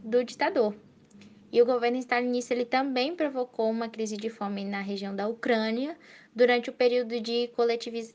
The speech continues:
coletivização, é, das fazendas. Isso aconteceu na década de mil novecentos e trinta, com o governo anunciando que os campo-, camponeses deveriam trabalhar nas terras tomadas pelo Estado, entregar toda a produção.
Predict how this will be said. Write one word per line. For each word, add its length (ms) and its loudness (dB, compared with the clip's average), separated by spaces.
coletivização, 1800 -2
é, 260 0
das 240 -2
fazendas. 720 -2
Isso 180 -4
aconteceu 440 -2
na 100 -2
década 360 -2
de 120 -6
mil 120 0
novecentos 340 -2
e 80 -4
trinta, 640 -2
com 200 2
o 40 -2
governo 380 0
anunciando 420 -4
que 100 -8
os 80 -8
campo-, 380 -6
camponeses 600 -4
deveriam 720 -2
trabalhar 520 -2
nas 200 -4
terras 300 -4
tomadas 480 -2
pelo 220 -8
Estado, 480 -14
entregar 640 0
toda 420 6
a 40 2
produção. 720 0